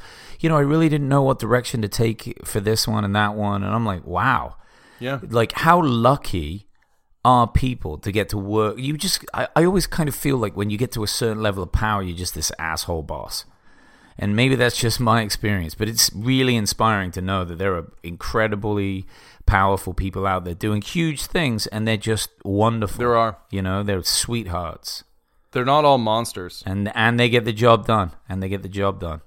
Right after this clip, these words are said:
Speaker 1: That's beautiful to hear. It's, it's very inspiring, for sure.
Speaker 2: One hundred percent.
Speaker 1: Uh,
Speaker 2: Yeah, I met
Speaker 1: yeah.
Speaker 2: him once. I met him once, years ago, probably a decade ago,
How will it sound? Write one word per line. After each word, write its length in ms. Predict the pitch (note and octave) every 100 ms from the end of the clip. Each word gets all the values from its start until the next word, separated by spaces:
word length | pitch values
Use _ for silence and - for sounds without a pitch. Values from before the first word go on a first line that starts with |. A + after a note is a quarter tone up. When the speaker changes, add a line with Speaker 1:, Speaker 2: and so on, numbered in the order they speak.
| _
Speaker 1:
That's 200 | F#2+ F2+
beautiful 520 | - G2 G2 F#2 G2
to 60 | F#2
hear. 240 | F#2+ F2 D#2 - - - -
It's, 200 | E2+ -
it's 260 | - E2 -
very 300 | F2+ G2+ G2+
inspiring, 640 | F2+ - F#2 F2 E2+ E2+
for 160 | - -
sure. 320 | - F2 E2
Speaker 2:
One 180 | G#2 G#2+
hundred 220 | G#2+ G#2
percent. 380 | G2 B2 B2+ - _ _ _ - -
Speaker 1:
Uh, 280 | - - - _ _
Speaker 2:
Yeah, 200 | A#2 D3+
I 100 | C#3
met 280 | E3 F3 F3+
Speaker 1:
yeah. 60 | E3+
Speaker 2:
him 140 | E3+
once. 480 | C3+ E3+ B2 - - -
I 80 | -
met 220 | D3+ D#3+
him 80 | D#3
once, 400 | A2+ G#2 - - - _ _ _
years 360 | A2+ B2 D3 B2+
ago, 200 | A2 G2
probably 260 | G#2 A#2+
a 40 | A2+
decade 400 | B2 B2 A2 F#2+
ago, 400 | E2+ F2+ F#2